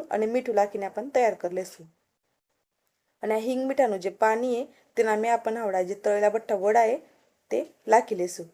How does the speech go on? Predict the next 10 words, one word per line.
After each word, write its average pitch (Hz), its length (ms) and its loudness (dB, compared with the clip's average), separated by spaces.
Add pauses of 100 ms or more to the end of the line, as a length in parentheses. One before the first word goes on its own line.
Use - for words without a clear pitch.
(1300)
અને 233 160 2
એને 247 160 4
આવડા 254 220 6
પણ 214 180 -2
પંદર 226 300 4
તો 220 120 -2
વીસ 214 220 -4
મિનિટ 208 260 -6
એવા 220 380 -2
પદ્ધતિ 208 680 -8